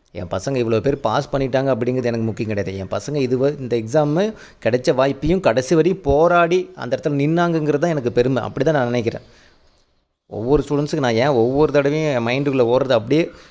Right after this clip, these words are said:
என் மைண்டில் ஒரு விஷயம் ஓடிச்சுன்னா நான் வீடியோவை போட்டுருவேன். அது ஒரு நாளைக்கு அஞ்சு, அஞ்சு வீடியோ போடணும், பத்து வீடியோ போடணும்,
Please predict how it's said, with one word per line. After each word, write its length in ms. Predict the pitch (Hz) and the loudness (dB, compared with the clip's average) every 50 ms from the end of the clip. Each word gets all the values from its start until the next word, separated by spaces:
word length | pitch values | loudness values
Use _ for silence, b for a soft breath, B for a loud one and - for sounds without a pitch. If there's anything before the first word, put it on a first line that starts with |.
| B B | B B
என் 160 | - 101 98 | -10 -6 -2
மைண்டில் 220 | 101 127 170 180 175 | 0 2 4 4 4
ஒரு 60 | 165 | 4
விஷயம் 360 | 151 147 - - 175 147 151 | 4 4 2 2 4 4 4
ஓடிச்சுன்னா 120 | 147 143 165 | 2 2 0
நான் 160 | 175 165 139 | -2 -2 0
வீடியோவை 440 | 123 135 135 139 135 127 104 117 107 | 0 2 2 4 2 2 2 0 -2
போட்டுருவேன். 240 | 92 101 95 95 - - _ _ _ _ | -2 -4 -10 -10 -12 -18 _ _ _ _
அது 200 | - 101 98 95 | -10 -8 -6 -4
ஒரு 160 | 95 101 101 104 | -2 -2 -2 0
நாளைக்கு 280 | 113 127 147 131 135 | 0 0 0 0 0
அஞ்சு, 340 | 117 117 127 135 143 135 131 | -2 0 0 2 2 2 2
அஞ்சு 160 | 123 131 135 | 0 0 0
வீடியோ 200 | 139 143 151 147 123 | 0 2 2 2 4
போடணும், 220 | 135 131 135 143 | 2 0 0 0
பத்து 260 | 139 - 120 113 123 135 | 0 0 0 0 0 0
வீடியோ 200 | 139 139 143 135 | 0 2 2 2
போடணும், 380 | - 131 127 127 135 147 156 | 2 0 -2 -2 -2 -4 -6